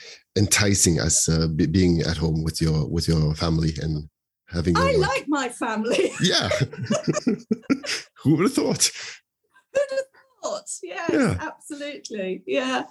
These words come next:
Speaker 1: Yeah.
Speaker 2: And I suppose, I mean, I've been reenacting for a very long time. Um, and, you know, so it's not like it was something out of the blue for me or new for
Speaker 1: No.
Speaker 2: me. Um, and actually, from a filming point of view, that's really good because
Speaker 1: Mm.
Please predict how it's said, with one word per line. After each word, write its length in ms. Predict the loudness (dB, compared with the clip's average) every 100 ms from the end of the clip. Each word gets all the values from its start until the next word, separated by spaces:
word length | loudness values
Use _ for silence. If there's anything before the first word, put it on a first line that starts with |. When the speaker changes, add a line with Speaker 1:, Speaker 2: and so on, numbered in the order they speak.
| -4
Speaker 1:
Yeah. 160 | 0 0 0
Speaker 2:
And 120 | -2
I 100 | 0
suppose, 460 | -2 -4 -2 -2 -2
I 80 | -2
mean, 160 | 0 0
I've 140 | 0
been 180 | -2 -2
reenacting 580 | -2 -2 -2 -4 -6 -6
for 80 | -6
a 60 |
very 220 | -6 -4
long 240 | -4 -4 -6
time. 560 | -4 -2 0 0 -2 -4 -4
Um, 560 | -2 -2 -2 -4 -6 -8 -4
and, 420 | -2 -2 -4 -8 -8
you 100 | -8
know, 140 | -4 -2
so 140 | 0
it's 200 | 0 0
not 160 | -2 0
like 240 | -2 -4
it 100 | -6
was 120 | -4
something 460 | -4 -4 -2 -4 -4 _ _ _ _ -4
out 260 | -2 -2
of 60 | -4
the 80 | -6
blue 380 | 0 2 2 -2
for 280 | -6 -4 0
me 180 | 2
or 180 | 2 2
new 420 | 0 0 0 -2
for 180 | -4 0
Speaker 1:
No. 140 | 0 2
Speaker 2:
me. 380 | 0 -2 -4 -10 _ _ _ -4
Um, 300 | 0 2 2
and 100 | 0
actually, 260 | 0 0 -2
from 160 | 0 0
a 60 |
filming 300 | 2 2 2
point 200 | 0 -6
of 60 | -6
view, 120 | -8
that's 260 | -6 -6 -6
really 220 | -8 -8
good 340 | -4 -4 -4 -4
because 320 | -4 -2 0
Speaker 1:
Mm. 280 | 0 -2 -4